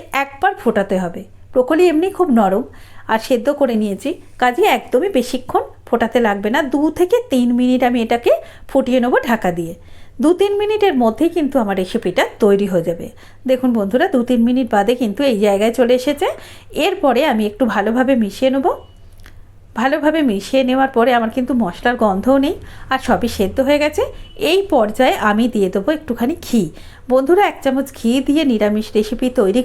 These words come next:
করলে এর স্বাদটা কিন্তু অনেকটা বেড়ে যায় এবং বাচ্চারাও কিন্তু খুব ভালোবেসে খেয়ে নেয়। এবং ঘি কিন্তু আমাদের শরীরের জন্য ভালো, তাই একটু ঘি দিয়ে দিয়ে তারপরে যাদের অসুবিধা আছে তারা নাও দিতে পারেন, তবে ঘি দিলে এর স্বাদটা বাড়বে।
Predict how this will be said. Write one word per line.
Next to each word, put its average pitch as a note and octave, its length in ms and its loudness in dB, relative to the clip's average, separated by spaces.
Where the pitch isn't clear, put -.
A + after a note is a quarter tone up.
করলে B3+ 240 2
এর G3+ 80 2
স্বাদটা G3+ 340 -4
কিন্তু G3+ 200 -2
অনেকটা D#4 420 0
বেড়ে G3 260 2
যায় C#4 160 2
এবং A3 120 -2
বাচ্চারাও G#3 520 -2
কিন্তু E4+ 160 -6
খুব G#4 160 2
ভালোবেসে G3 500 -2
খেয়ে F#3 240 -2
নেয়। F3 120 -8
এবং D4+ 120 0
ঘি C#4+ 100 6
কিন্তু B3+ 280 -2
আমাদের G3 300 0
শরীরের G3 440 -2
জন্য A#3 140 -4
ভালো, F#3 240 -2
তাই G#3+ 180 0
একটু B3+ 160 -2
ঘি A3 140 -2
দিয়ে A3 200 4
দিয়ে C#4 160 2
তারপরে A3+ 360 0
যাদের D#4+ 300 4
অসুবিধা C4+ 400 0
আছে F4+ 200 -2
তারা B3+ 140 4
নাও F#3+ 200 2
দিতে C#4 200 -2
পারেন, E4 240 0
তবে C4+ 120 2
ঘি - 80 -4
দিলে G#3 200 0
এর G#3+ 100 -4
স্বাদটা G#3+ 300 -2
বাড়বে। F#3+ 280 0